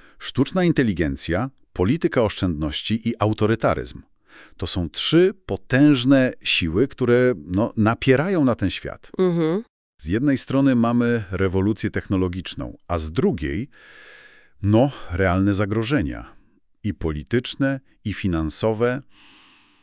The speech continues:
Speaker 1: Zobaczmy, jak ci ludzie próbują jakoś wytyczyć kurs w tej całej zawierusze. Dobrze, to pierwszy temat, który rzuca się w oczy w tych notatkach, to oczywiście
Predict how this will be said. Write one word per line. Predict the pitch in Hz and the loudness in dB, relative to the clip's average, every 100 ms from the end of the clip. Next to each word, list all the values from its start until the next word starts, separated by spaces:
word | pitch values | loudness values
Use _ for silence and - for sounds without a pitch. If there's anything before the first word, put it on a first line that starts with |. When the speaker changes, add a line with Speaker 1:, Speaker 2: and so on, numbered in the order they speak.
| _ - | _ -10
Speaker 1:
Zobaczmy, | 95 127 160 - 165 160 117 | -4 -2 -4 -2 0 0 0
jak | 117 151 | -2 -2
ci | - | -4
ludzie | 131 147 127 | -2 -2 -2
próbują | - 107 127 147 135 | -2 -2 2 2 4
jakoś | 127 120 117 104 - - - | 2 0 -2 -2 -4 -6 -6
wytyczyć | 87 110 - 170 131 - | -2 0 0 0 -2 -6
kurs | - 131 123 | -6 -4 -4
w | - | -4
tej | 104 92 | -4 -2
całej | 120 113 101 | -2 0 0
zawierusze. | 92 90 90 80 - 60 55 _ _ - | 0 -2 -2 -4 -8 -10 -14 _ _ -2
Dobrze, | 101 73 60 55 | 0 0 -6 -8
to | 92 | -8
pierwszy | - 139 147 - | -2 -2 0 -4
temat, | 123 120 127 - | 0 2 2 -2
który | - 110 101 90 | -4 0 2 2
rzuca | 110 120 | 0 -2
się | 98 90 | -4 -2
w | |
oczy | 104 - 101 | -2 -4 -6
w | |
tych | - - | -8 -6
notatkach, | 85 101 113 - 135 - | -4 -2 -4 -2 -6 0
to | 117 - | -2 -2
oczywiście | 92 85 87 - 92 | -6 -6 -6 -4 -2